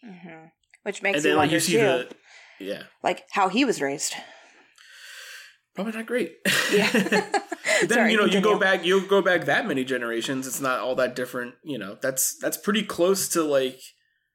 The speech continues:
Speaker 2: when it all started, you know. That's, that's the interesting thing about Mormonism as well, where it's like, you know, it's so in its infancy,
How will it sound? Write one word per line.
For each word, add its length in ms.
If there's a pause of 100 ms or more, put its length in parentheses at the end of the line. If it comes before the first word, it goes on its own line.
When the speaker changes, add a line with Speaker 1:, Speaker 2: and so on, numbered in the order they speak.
(260)
Speaker 2:
when 240
it 80
all 160
started, 480
you 100
know. 80
That's, 260
that's 480 (360)
the 100
interesting 380
thing 160
about 240
Mormonism 520
as 140
well, 260
where 120
it's 160
like, 240
you 80
know, 180 (1120)
it's 260
so 440
in 120
its 200
infancy, 800